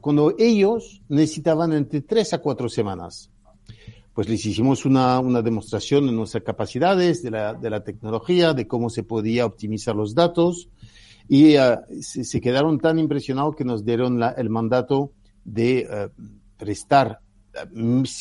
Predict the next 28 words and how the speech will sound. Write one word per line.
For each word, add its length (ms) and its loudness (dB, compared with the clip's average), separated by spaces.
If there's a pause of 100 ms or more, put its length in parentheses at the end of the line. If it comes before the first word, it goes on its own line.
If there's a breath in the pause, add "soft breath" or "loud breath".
(100)
hasta 260 -4
cien 260 2
millones 380 2
de 100 2
euros 380 2 (240)
con 160 -4
nuestra 280 0
tecnología 600 -2
a 60 0
sus 240 -8
clientes. 560 -14 (1120 soft breath)
Y 100 4
ahí 140 8
nos 180 2
dimos 260 4
cuenta 540 2 (460 soft breath)
que 140 2
si 320 -2
sabemos 480 2
prestar 640 -2
es 120 -10
porque 260 -4
tenemos 400 0
una 300 0
tecnología, 760 0 (200)
tecnología 640 -2
realmente 580 -2
extraordinaria 720 -2